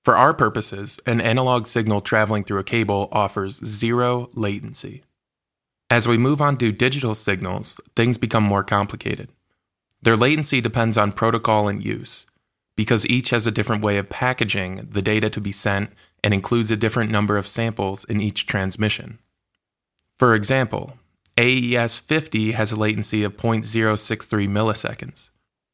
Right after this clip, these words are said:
which is on the quicker side. Digital audio over I P is inherently slower because it must play by the rules of computer networking. Still, default latency for Dante is one millisecond,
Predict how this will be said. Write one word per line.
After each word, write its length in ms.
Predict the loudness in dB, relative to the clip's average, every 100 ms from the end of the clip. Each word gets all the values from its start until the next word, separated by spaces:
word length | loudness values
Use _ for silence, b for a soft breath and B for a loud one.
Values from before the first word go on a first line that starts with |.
| 0
which 180 | 0
is 140 | 2 2
on 100 | 2
the 80 | 0
quicker 320 | -2 -2 -4
side. 320 | -4 -8 -8 -16 _ _ _ _ _ _ _ _ -8
Digital 400 | 0 2 4 4
audio 420 | 4 4 4 2
over 320 | 2 0 0 2
I 180 | 2 0
P 280 | -2 0 0
is 140 | -2
inherently 500 | -6 -6 -4 -2 -2
slower 440 | -2 0 2 2
because 280 | 0 -2 -2
it 80 | 0
must 260 | 0 -2 0
play 180 | 0
by 120 | 2 2
the 120 | 0
rules 360 | 0 0 0
of 140 | -4 -6
computer 380 | -4 0 0 2
networking. 580 | 0 0 -4 -8 -16 -18 _ _ _ _ _ _ _
Still, 600 | -16 0 2 4 2 -2 _ _ _ _
default 340 | 0 4 4 6
latency 400 | 2 2 -2 -2
for 120 | 0
Dante 440 | 2 2 2 0
is 200 | -2 -2
one 220 | 0 2
millisecond, 640 | 2 0 -2 -6 -8 -12